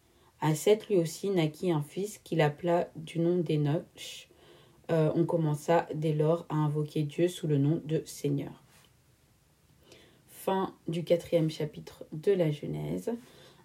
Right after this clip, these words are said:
Alors, pour, euh, l'arbre généalogique et tous les noms qui ont été cités dans ce chapitre,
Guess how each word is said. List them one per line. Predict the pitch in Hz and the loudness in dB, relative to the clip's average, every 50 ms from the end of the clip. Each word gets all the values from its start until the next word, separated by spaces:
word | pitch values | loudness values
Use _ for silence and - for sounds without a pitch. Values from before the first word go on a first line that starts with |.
| _ | _
Alors, | - 151 151 147 147 143 143 - - - | -8 -4 -4 -2 -4 -4 -6 -10 -18 -10
pour, | - - 190 185 180 180 170 160 - - - - - | -4 -2 0 2 2 2 0 -2 -8 -16 -20 -10 -6
euh, | 170 170 160 156 - - - - - _ _ _ _ _ _ _ - - - - | -2 -2 0 -2 -2 -6 -10 -18 -20 _ _ _ _ _ _ _ -20 -20 -12 -4
l'arbre | 170 180 190 196 180 165 165 175 170 | -2 -2 0 -2 -2 -2 -2 -4 -4
généalogique | 160 - 175 175 170 165 160 160 160 160 160 165 170 160 - - - - - _ _ - - - - _ _ _ | -2 -2 -2 0 0 0 0 0 -2 -2 -4 -6 -8 -8 -10 -14 -18 -20 -20 _ _ -20 -20 -20 -20 _ _ _
et | - 165 147 | -6 -6 -6
tous | 147 - - 233 | -6 -8 -8 -2
les | 220 220 190 | 0 0 0
noms | 180 180 185 | 2 0 -2
qui | 180 - - 170 | -2 -4 -4 -2
ont | 160 | -2
été | 156 156 - - 165 | -2 -2 -2 -6 -8
cités | 160 - 160 160 - 165 | -8 -8 -6 -4 -2 -2
dans | 165 160 156 | -2 -2 -2
ce | 160 - | -4 -4
chapitre, | 156 151 - 156 151 - - 214 208 - - | -6 -4 -6 -8 -6 -6 -8 -8 -8 -10 -18